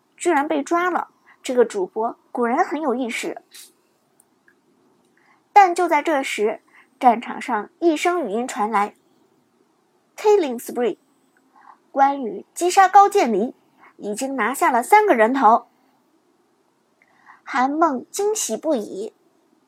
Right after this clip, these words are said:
：“你来了？”“嗯。”苏哲淡然说道。关羽已经策马朝着赵云冲去，狼哥的赵云自然也听见了关羽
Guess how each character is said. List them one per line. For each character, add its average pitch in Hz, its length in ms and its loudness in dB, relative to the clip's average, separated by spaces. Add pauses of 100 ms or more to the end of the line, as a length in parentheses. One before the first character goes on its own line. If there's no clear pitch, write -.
(440)
：“你 302 120 -4
来 277 220 2
了 370 180 0 (1200)
？”“嗯。” 254 300 0 (720)
苏 285 320 -4
哲 427 380 0 (160)
淡 294 240 4
然 214 180 2
说 247 220 0
道。 226 220 -4 (840)
关 381 320 4
羽 226 260 -6
已 208 120 -4
经 226 180 -4
策 302 280 0
马 233 200 -2
朝 226 200 -6
着 240 100 -6
赵 302 240 6
云 208 160 -6
冲 311 220 -8
去， - 300 -8 (760)
狼 220 280 0
哥 285 140 -2
的 233 140 0
赵 247 200 6
云 202 220 0 (260)
自 392 220 2
然 269 240 2
也 240 80 -4
听 254 220 0
见 247 120 2
了 208 120 -2
关 247 260 -2
羽 175 200 -8